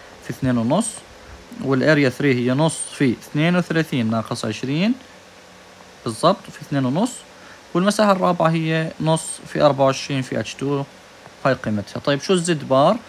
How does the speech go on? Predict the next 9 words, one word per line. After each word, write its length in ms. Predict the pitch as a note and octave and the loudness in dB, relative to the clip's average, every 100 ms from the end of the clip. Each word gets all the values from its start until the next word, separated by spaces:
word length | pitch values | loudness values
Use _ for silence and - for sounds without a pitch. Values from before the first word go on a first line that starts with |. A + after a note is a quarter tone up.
| - - - | -20 -14 -10
الزد 260 | D#3 E3+ D#3 | -4 -4 -2
بار 320 | C#3+ C#3+ E3+ F#3 - | 2 4 4 0 -8
احنا 420 | - D3 D3+ - - - | -2 2 2 0 -8 -6
زي 220 | C#3+ D#3 | -2 -2
الستاتيك، 500 | C#3 - A#2 D3 D#3+ | -4 -8 -8 -6 -4
زي 140 | - | -4
كأننا 220 | C#3+ C#3+ B2+ | -4 -4 -2
قاعدين 320 | A#2 C3 A#2+ | -2 -2 -2
بناخذ 300 | A#2+ A#2+ | -4 -4